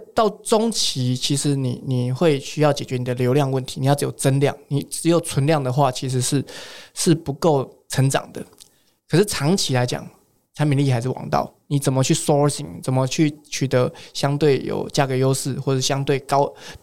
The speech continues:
品牌价值的产品来源，这个其实会，当你有一定的基础量以后，你就相对好去谈你的产品。那这四元素其实缺一不可，只是说你每个时期的重点会不一样。你要，假设你要成为百万直播主，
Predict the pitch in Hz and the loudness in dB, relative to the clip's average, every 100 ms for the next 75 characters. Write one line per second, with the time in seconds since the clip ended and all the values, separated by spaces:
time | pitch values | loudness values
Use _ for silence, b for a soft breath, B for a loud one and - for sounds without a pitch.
0 | - 143 127 120 127 147 120 - - 85 | -4 -2 0 0 2 0 0 -6 -4 -4
1 | - - - 135 - - - - B B | -6 -8 -2 -2 0 -4 -4 -8 B B
2 | B B B B - 214 160 - 135 139 | B B B B -2 0 2 0 0 2
3 | 160 - - _ _ 175 185 147 131 156 | 0 0 -14 _ _ 0 2 2 2 2
4 | 170 139 - 160 147 139 131 - 127 - | 2 2 0 -2 0 0 0 0 0 0
5 | - - 139 143 151 156 131 120 - 139 | -6 -2 0 2 2 0 0 -2 -4 -4
6 | 123 - 180 - 131 131 - 123 131 - | -4 -6 -10 -14 -8 -4 -2 -2 -2 -8
7 | - B B B - 220 147 - b b | -18 B B B -4 0 0 -2 b b
8 | b - 247 - 262 160 160 196 - 135 | b 0 0 2 2 2 2 0 0 -2
9 | 127 160 143 139 143 131 - - B B | 0 2 2 2 0 -2 -4 -10 B B
10 | B B _ - 160 185 185 131 - - | B B _ -2 2 2 2 0 -6 0
11 | 139 143 - 156 - 135 123 - 143 - | 2 2 2 0 0 -2 0 0 0 0
12 | 123 120 131 - - 196 - - 139 160 | -2 0 -2 -2 -4 -6 -12 -6 0 2
13 | 156 - 135 127 147 139 139 139 127 98 | 0 -2 -4 -2 0 0 0 0 0 0
14 | 131 131 117 120 120 - | 0 0 -4 -2 -2 -2